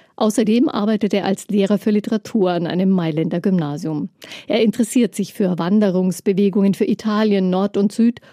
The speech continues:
und überhaupt für das gesellschaftliche Gefüge.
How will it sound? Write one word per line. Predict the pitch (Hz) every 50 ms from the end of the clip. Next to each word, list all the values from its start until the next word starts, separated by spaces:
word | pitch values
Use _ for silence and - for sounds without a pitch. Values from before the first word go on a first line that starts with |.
| - _
und | - 247 208
überhaupt | 214 220 208 202 - 175 175 175 _ -
für | - - 196
das | 196 175 - -
gesellschaftliche | - 208 180 - 180 170 175 - 196 - - 202 190 - 214 190
Gefüge. | - 233 220 - - 220 196 196 196 190 -